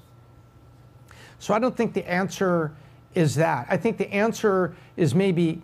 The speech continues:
closer examination of the ratio analysis that they put on banks to determine their, um, creditworthiness and health.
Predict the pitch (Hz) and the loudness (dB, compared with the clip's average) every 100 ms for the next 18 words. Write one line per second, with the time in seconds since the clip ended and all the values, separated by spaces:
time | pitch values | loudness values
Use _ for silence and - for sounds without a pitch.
0 | - - 202 220 - 233 190 131 175 190 | -16 -4 0 0 2 0 2 0 0 0
1 | 190 196 208 - 240 233 - - - - | 2 0 0 -2 -2 -4 -8 -20 -12 -2
2 | 175 147 151 147 143 214 190 - 226 220 | 0 2 2 2 2 2 0 0 2 2
3 | 190 180 208 214 - 233 220 - - - | 0 2 2 0 -2 -2 -2 -6 -14 -8
4 | 160 170 165 151 - 214 196 160 156 214 | -4 -2 -2 -4 -2 -2 0 -2 -2 -2
5 | 196 - - - - - - - 170 175 | -2 -6 -12 -14 -20 -20 -10 -4 -4 -4
6 | - - 240 233 202 175 170 - - 143 | -6 -2 2 4 4 2 0 -6 -4 0
7 | 175 185 180 175 170 - 156 147 139 - | 4 4 4 2 0 0 0 0 -2 -10
8 | - - - - 226 233 214 214 202 208 | -20 -20 -8 -2 0 0 2 2 2 2
9 | 208 208 - - 165 - - 190 101 - | 2 -2 -6 -8 -6 -4 -2 -2 -2 -16